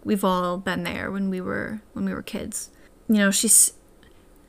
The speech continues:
this young girl still maybe learning the act of life. And so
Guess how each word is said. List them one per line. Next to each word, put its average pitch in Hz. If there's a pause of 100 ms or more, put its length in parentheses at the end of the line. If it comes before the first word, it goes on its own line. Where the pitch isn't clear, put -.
(200)
this -
young 202
girl 190
still 196
maybe 190
learning 185
the 185
act -
of 208
life. - (480)
And 214
so 190